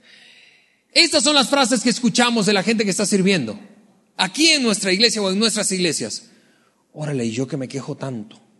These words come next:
Cuando veo la necesidad que tiene otro, cuando veo los problemas que enfrenta, entonces me vuelvo más agradecido". Eso es crecimiento, eso es crecimiento espiritual, eso es crecimiento personal. Conéctate sirviendo a un equipo.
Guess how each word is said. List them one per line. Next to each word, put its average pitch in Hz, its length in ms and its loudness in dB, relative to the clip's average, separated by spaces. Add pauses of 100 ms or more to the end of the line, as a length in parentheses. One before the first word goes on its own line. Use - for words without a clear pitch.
(1200)
Cuando 131 340 -8
veo 170 300 0
la 135 140 -4
necesidad 131 480 -6
que 135 80 -6
tiene 139 240 -6
otro, 139 260 -6
cuando 131 220 -6
veo 156 140 0
los 170 120 -2
problemas 156 400 -2
que 156 80 -8
enfrenta, 147 540 -6 (880)
entonces 160 360 -2
me 156 80 0
vuelvo 160 280 0
más 156 180 -4
agradecido". 147 640 -2
Eso 180 160 -4
es 175 100 -2
crecimiento, 160 720 -2
eso 135 120 -8
es 175 100 -6
crecimiento 175 720 -4
espiritual, 131 560 -6
eso 131 120 -8
es 156 80 -6
crecimiento 156 680 -6
personal. 117 500 -8 (720)
Conéctate 190 560 0
sirviendo 185 480 2
a 170 60 0
un 165 100 -4
equipo. 165 420 -8